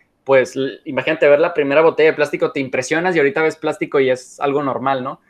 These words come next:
Pues el no-code ya va a ser algo integrado en nuestras vidas, eh, pero sí va a venir mucho a, a ayudarnos digitalmente.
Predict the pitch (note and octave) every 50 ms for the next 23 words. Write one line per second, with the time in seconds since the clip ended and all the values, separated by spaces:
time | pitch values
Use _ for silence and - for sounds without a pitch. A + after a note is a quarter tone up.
0 | _ _ _ _ _ _ - C#3 C#3 D3+ D3 D3 D#3+ E3 - F3 F3 E3+ E3+ E3+
1 | E3+ E3 E3 - D#3+ D#3+ D#3+ D#3+ E3+ E3+ E3 E3 C#3+ C3+ C3 C3+ D3 D#3 D3+ C#3+
2 | - - B2+ A#2 A2 A#2 C#3 D3 C#3+ C3+ B2 - - _ _ _ _ _ _ _
3 | _ _ _ _ _ - C#3 C3+ C3 C3 B2+ - - D#3 D3+ D3 C#3+ - E3 E3
4 | E3+ F3 E3+ F3 E3+ F3 E3 E3 E3+ E3+ E3+ - F3+ F3 E3+ - - _ D3+ D3
5 | C3+ C3+ C3 C3+ C3 B2+ B2 A#2+ A#2 A2+ A#2+ _ _ _ _ _ _ _ _ -
6 | A#2 B2+ B2 A#2 A#2 A2+ A2+ - - C3+ C3+ C#3 C#3 C#3 C#3 C#3 C#3+ C#3+ D3 D#3+
7 | E3+ D#3 D3+ D3+ - - C3 - C#3+ C#3+ D3+ D#3 D#3 D#3+ E3 F3 E3+ - G#3 G#3+